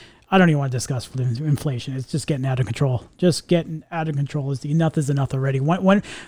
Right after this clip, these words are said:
Publix, I mean, it's a great, wonderful grocery store, but their prices are just, oh my God. I, I, I,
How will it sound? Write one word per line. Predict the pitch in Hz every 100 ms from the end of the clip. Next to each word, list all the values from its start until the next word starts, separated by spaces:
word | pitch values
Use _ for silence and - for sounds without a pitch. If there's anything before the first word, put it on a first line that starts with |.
| _
Publix, | - 220 247 - - -
I |
mean, | 190 180 180
it's | 202 180
a |
great, | 165 196 214 170
wonderful | 160 175 180 156 180 170
grocery | 160 170 170 180
store, | - 175 170
but | 143 147
their | 160
prices | - - 170 151 180 156
are | 156
just, | 131 160 - 165 -
oh | 170
my | 143
God. | 131 165 147 175
I, | 170
I, | 165 165 147 - -
I, | 180